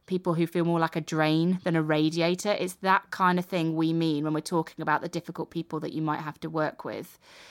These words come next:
That's different to bullying, which is often more sustained,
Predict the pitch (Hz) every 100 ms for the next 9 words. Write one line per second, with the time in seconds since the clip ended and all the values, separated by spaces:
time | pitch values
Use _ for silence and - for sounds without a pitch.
0 | - _ _ 226 - - - 247 226 -
1 | 180 - 185 180 180 196 226 311 - -
2 | - - 196 - 196 185 - 202 - 196
3 | 185 175 175 - 196 - 180 175 185 262
4 | 320